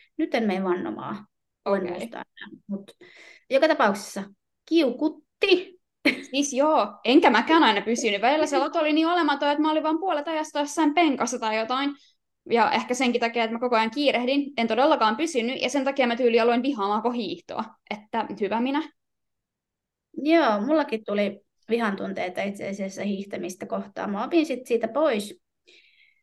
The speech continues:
Speaker 1: kun me käydi-, käytiin mun äidin kanssa hiihtämässä. Ja no,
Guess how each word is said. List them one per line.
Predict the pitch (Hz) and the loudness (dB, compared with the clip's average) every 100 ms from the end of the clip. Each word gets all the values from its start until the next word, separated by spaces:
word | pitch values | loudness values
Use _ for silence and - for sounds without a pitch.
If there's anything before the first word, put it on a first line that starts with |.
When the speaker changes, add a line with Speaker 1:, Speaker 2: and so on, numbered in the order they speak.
| _ | _
Speaker 1:
kun | 226 214 214 | 0 0 0
me | 214 214 | 0 0
käydi-, | 226 226 226 220 | 2 4 2 -2
käytiin | 220 240 240 233 | -2 -2 0 -2
mun | 233 | 0
äidin | 269 320 220 202 | 2 2 2 -6
kanssa | 117 - - | -8 -14 -14
hiihtämässä. | - - - 90 - - - - _ _ 339 226 | -14 -10 -8 -8 -8 -10 -10 -10 _ _ -8 -2
Ja | 208 190 175 - _ - - | -2 -2 -6 -12 _ -20 -12
no, | 247 | -8